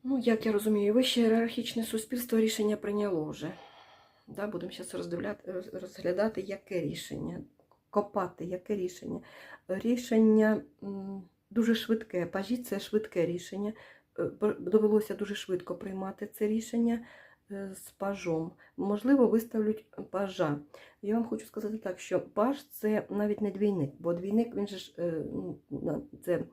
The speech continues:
професіонал, да, він же часто працює, <coughs> вибачаюсь, Путіним. А це взагалі, я так вважаю, що це досить недосвідчена людина по пажу. Тобто, можливо, навіть загримірують якогось актора. Але рішення прийняли.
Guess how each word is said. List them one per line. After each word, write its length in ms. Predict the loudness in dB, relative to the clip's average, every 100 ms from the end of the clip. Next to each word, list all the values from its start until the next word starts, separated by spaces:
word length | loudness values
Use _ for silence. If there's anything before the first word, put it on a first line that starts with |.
| -16 -12
професіонал, 680 | -2 0 4 6 6 6 4
да, 140 | 2
він 140 | 2 -2
же 100 | -2
часто 340 | -2 -2 -4
працює, 520 | -6 -6 -2 0 0 -2 -14 -18 -16 -16 -18 _
<coughs> 720 | 12 12 12 12 10 4 2
вибачаюсь, 440 | -10 -14 -14 -16 -18
Путіним. 580 | -12 -8 -4 -2 -2 -6 _ _ _ _ _ _ _ _ _ _ _ -6
А 120 | -6
це 240 | 0 6
взагалі, 460 | 6 4 0 2 2
я 140 | 2
так 200 | 0 -4
вважаю, 320 | -6 0 2 2
що 140 | -2
це 200 | -4 -4 -4 -14 -20 -4
досить 360 | 0 0 2
недосвідчена 840 | 6 6 6 2 -6 -6 -4 -2 0
людина 420 | 0 4 6 4
по 120 | 2
пажу. 440 | 0 0 4 2 0 -6 -14
Тобто, 240 | -10 2
можливо, 320 | 4 6 6 8
навіть 480 | 6 6 2 -6
загримірують 1040 | -6 -4 -2 -2 -4 -2 0 2 4 4 2
якогось 320 | -6 -10 -12
актора. 420 | -16 -4 -4 -4 -8 _ _ _ _ -8
Але 160 | -2
рішення 360 | -2 0 2 2
прийняли. 460 | 2 2 0 -4